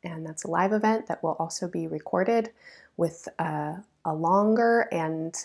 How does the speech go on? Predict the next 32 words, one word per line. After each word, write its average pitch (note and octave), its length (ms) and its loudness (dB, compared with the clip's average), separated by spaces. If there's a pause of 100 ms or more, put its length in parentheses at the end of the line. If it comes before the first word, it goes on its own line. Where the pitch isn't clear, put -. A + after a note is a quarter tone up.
(120)
um, D#3 460 -2
more F#3 260 4
nuanced F3 640 2
embodiment D#3+ 500 -4
practice D#3 480 -6
for E3 220 -2
Cancer D3+ 400 -8
season. F3 500 -4
So D3+ 240 -8
if D#3+ 80 -14 (100)
you'd - 160 -8
like D#3+ 260 -6
more G3 460 2 (540)
like - 220 -4
this, C4+ 420 2 (220)
then D#3 280 -6
check - 280 -6
that F#3 180 2
out. F3 320 0 (640)
And D#3+ 560 -2 (120)
excerpts G3 460 2
of F3 140 0
that D#3+ 280 2
will D#3 120 -2
be D#3 180 -2
included D#3+ 720 -2
in D#3 420 -2
the D#3 400 -6 (400)
Cancer F#3 400 2
Season D#3 560 -2
Embodied D#3 380 -4
Astrology D#3 680 -4